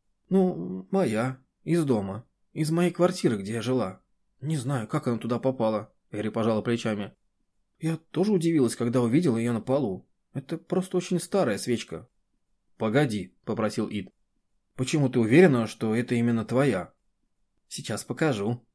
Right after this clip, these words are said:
Эри улыбнулась. Сходила в комнату, вернулась, протянула Иту свечку.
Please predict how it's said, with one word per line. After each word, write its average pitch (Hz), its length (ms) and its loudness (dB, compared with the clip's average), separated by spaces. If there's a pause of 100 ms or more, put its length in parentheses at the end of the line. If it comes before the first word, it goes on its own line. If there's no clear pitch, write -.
(100)
Эри 113 200 0
улыбнулась. 113 600 0 (200)
Сходила 135 420 2
в - 80 -14
комнату, 151 420 2
вернулась, 120 580 0
протянула 160 600 0
Иту 107 240 -2
свечку. 117 640 -2